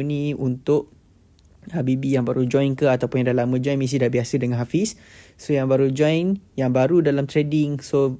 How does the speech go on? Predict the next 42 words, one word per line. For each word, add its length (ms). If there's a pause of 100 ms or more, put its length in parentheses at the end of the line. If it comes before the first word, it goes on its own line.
video 320
ni 160
lah 320
antara 480
cara 480
untuk 240
Habibi 480
gain 240
experience. 880
Ha, 160
kalau 240
Hafiz 480
tak 160
terangkan 480
macam 320
ni, 160
mungkin 400
Habibi 480
masih 320
keliru. 400
Just 240
follow 240
signal 400
je 80
tak 160
cukup 320
sebenarnya. 480 (400)
Kita 240
kena 160
belajar, 480
kita 160
kena 240
gain 240
experience. 720 (680)
And 400
at 160
least 320
nanti 480
akan 240
datang, 320
kita 320
tak 160